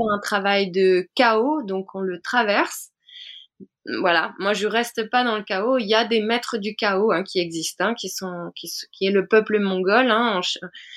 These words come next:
Speaker 2: là-bas il y a des chamans qui sont spécialistes de ça. Moi c'est pas,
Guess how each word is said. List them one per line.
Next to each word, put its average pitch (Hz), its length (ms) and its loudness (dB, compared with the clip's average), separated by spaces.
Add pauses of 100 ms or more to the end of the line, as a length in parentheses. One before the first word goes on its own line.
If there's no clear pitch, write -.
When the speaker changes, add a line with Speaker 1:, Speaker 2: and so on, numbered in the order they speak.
(320)
Speaker 2:
là-bas 185 300 2
il 202 100 -2
y 190 60 0
a 180 60 0
des 185 140 0
chamans 196 380 -4
qui 196 140 -14
sont 185 180 -12
spécialistes 180 580 -8
de 180 80 -6
ça. 226 220 -2
Moi 196 200 -4
c'est 175 260 -8
pas, 202 280 4